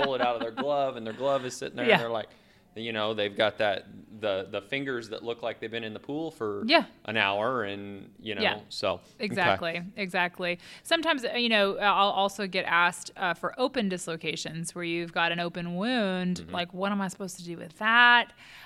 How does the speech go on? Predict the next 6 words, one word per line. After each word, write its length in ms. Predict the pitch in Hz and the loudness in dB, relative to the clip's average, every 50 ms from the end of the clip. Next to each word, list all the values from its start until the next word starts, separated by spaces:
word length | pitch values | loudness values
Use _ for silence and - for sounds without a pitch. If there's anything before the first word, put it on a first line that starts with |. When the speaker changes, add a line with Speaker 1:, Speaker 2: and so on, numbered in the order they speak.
| - - | -6 0
Speaker 2:
Um, 400 | 220 220 214 208 202 196 196 196 - _ _ _ _ | 2 4 4 4 2 0 -2 -4 -8 _ _ _ _
in 240 | 254 247 247 254 233 | -4 0 0 0 0
general, 960 | 220 254 269 277 285 285 262 240 220 208 196 190 190 190 185 185 - - _ - 285 269 240 196 185 | 2 2 4 4 4 4 4 6 6 8 8 8 6 6 4 4 0 -2 _ -14 -14 -12 -12 -4 4
that 220 | 240 233 240 254 | 6 6 6 6
is 300 | 285 285 254 214 202 214 - | 6 2 0 -2 -6 -10 -6
a 160 | - 240 220 | -4 -4 -4